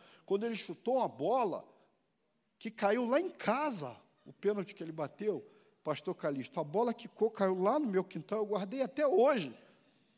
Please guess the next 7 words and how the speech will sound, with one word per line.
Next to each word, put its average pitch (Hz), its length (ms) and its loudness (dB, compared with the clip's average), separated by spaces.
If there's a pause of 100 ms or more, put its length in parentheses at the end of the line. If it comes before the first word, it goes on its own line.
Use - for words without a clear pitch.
(840)
Quem 254 180 -2
não 240 120 0
lembra 214 260 0
do 185 100 -4
Roberto 180 500 -4
Carlos, 170 760 -6 (340)
né, 185 280 2